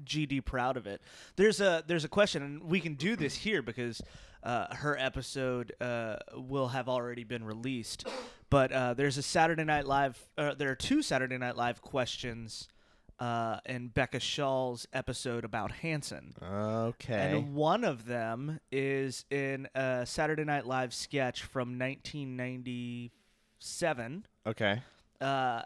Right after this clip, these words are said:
Speaker 1: Hanson not only were musical guests for the episode, but they also participated in a sketch
Speaker 2: Ugh.
Speaker 1: where they were
Speaker 2: So
Speaker 1: held
Speaker 2: fun when they do that.
Speaker 1: <laughs> They were held hostage inside of an elevator by a cast member and the host.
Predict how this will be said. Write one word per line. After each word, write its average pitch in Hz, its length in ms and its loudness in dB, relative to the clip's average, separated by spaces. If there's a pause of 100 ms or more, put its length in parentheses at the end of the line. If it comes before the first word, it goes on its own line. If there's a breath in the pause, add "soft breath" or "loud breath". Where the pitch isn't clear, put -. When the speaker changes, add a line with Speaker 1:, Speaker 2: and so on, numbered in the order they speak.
(120)
Speaker 1:
Hanson 175 500 -2
not 156 200 4
only 160 240 0
were 139 320 2
musical 147 640 -2
guests 196 480 2
for 127 180 -2
the 123 200 -2
episode, 123 520 -4
but 131 120 -6
they 127 140 -2
also 139 380 0
participated 135 680 -2
in 127 100 -6
a 120 60 -4
sketch 151 520 2
Speaker 2:
Ugh. 151 380 8 (320 loud breath)
Speaker 1:
where 156 140 2
they 151 160 4
were 143 460 2
Speaker 2:
So 156 280 0
Speaker 1:
held 190 240 8
Speaker 2:
fun 131 300 8
when 113 120 4
they 107 120 2
do 101 220 -2
that. 92 220 -2
Speaker 1:
<laughs> - 180 8
They 233 80 10
were 190 160 12
held 208 340 8
hostage 185 800 8
inside 170 440 4
of 147 100 2
an 151 160 2
elevator 143 560 6
by 131 160 4
a 123 80 4
cast 147 400 2
member 147 300 0
and 135 160 -2
the 127 120 -6
host. 156 440 -2